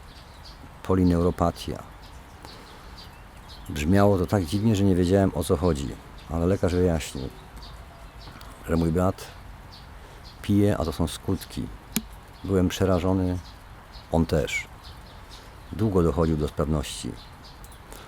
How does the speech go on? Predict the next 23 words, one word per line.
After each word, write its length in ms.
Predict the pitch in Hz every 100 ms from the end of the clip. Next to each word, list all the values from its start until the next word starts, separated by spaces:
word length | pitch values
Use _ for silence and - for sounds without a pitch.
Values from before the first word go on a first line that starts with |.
| -
Zabraliśmy 560 | 76 80 90 101 104 104
go 80 |
do 120 | 95 92
siebie, 360 | - 87 78
lekarz 260 | 78 - 87
zabronił 380 | 82 90 90 90
mu 100 | 82
kategorycznie 600 | 82 80 82 85 - 80
pić. 380 | - - - - - - - -
Po 60 | -
jakimś 400 | 92 - 87 - - - - - - - - - -
czasie, 380 | 98 87 -
gdy 180 | 80 73
paraliż 380 | 76 82 90 90
ustąpił, 560 | 82 - 92 82 95 107 - - - -
brat 240 | 78 90
wrócił 300 | 78 87 87
do 120 | 85 82
siebie. 420 | 82 69 53 - - - -
Oczywiście 460 | 117 120 113 101 98
wrócił 300 | 95 98 90
do 100 | 85
picia, 400 | - 85 -